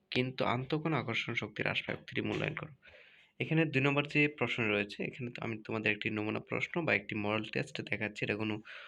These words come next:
পরীক্ষার প্রশ্ন না, তোমাদের পরীক্ষার ধারাবাহিকটা মূলত এরকম আসবে, সেজন্য আমি তোমাদের এরকমভাবে সাজেশনগুলো দিচ্ছি। কেমন প্রিয় শিক্ষার্থীরা, তোমরা এটা কিন্তু বুঝবে। অনেকে তোমরা কমেন্ট করে যে, "স্যার, প্রশ্ন এটা কি আসবে নাকি, প্রশ্ন এখানে কোনটা কোনটা আসবে সেটা সাজেস্ট করে দিতাম।"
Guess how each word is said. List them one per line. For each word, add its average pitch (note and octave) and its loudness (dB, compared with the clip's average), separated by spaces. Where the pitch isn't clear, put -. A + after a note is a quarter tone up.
পরীক্ষার G#2+ 2
প্রশ্ন - -2
না, G#3 0
তোমাদের A2+ -2
পরীক্ষার B2+ 0
ধারাবাহিকটা A#2 0
মূলত G#2+ -2
এরকম C3 0
আসবে, E3 0
সেজন্য G#2+ 0
আমি G#2 0
তোমাদের G#2 -2
এরকমভাবে G#2+ 2
সাজেশনগুলো G#2 2
দিচ্ছি। - -2
কেমন A#2+ 4
প্রিয় C#3+ 4
শিক্ষার্থীরা, D#3 4
তোমরা G#2+ 2
এটা A2+ 2
কিন্তু A#2+ 0
বুঝবে। G#2+ 0
অনেকে A2 2
তোমরা B2 -2
কমেন্ট A#2+ 0
করে A#2 2
যে, A2 0
"স্যার, G#2+ 4
প্রশ্ন A2+ 0
এটা A2 4
কি A2+ 2
আসবে G#2+ 2
নাকি, G#2+ 0
প্রশ্ন A2 4
এখানে A2 4
কোনটা A#2 2
কোনটা A2 2
আসবে G#2+ 2
সেটা G#2+ 0
সাজেস্ট A2 2
করে A2 2
দিতাম।" G#2 -4